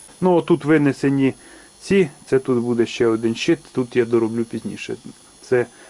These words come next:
вихода із, е, інверторів і міряється, е, потужність. Оця потужність виходна з інверторів, ось вона міряється отут. І по уартові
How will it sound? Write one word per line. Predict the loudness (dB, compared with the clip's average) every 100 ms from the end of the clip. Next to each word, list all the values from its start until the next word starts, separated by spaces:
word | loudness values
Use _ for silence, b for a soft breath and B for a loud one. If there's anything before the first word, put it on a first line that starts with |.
| B B B B B B B B B B B -20 _ _
вихода | 0 2 2 2 2 0 0 B B B -12 -2
із, | 0 0
е, | -2 -4 -2 -2 B B -4
інверторів | 0 2 4 2 2 2 4 4 0 -2 -10
і | -6 -4 -2
міряється, | 0 0 2 2 2 0 -6 -6 -2 0 0 -4
е, | -4 -4 -6 -6
потужність. | -8 -4 -4 -4 -8 -12 -14 -18 -18
Оця | -10 -10
потужність | -8 -10 -2 -2 0 -4 -4
виходна | -6 -2 -2 0 -4
з | -4
інверторів, | -6 -2 -2 -4 -8 -8 -8
ось | -10 -12
вона | -12 -10 -10
міряється | -10 -10 -10 -12 -12 -10
отут. | -10 -10 -16 -20 -12
І | -6 -6
по | -4
уартові | -4 -2 -2 -4 -8 -12 -12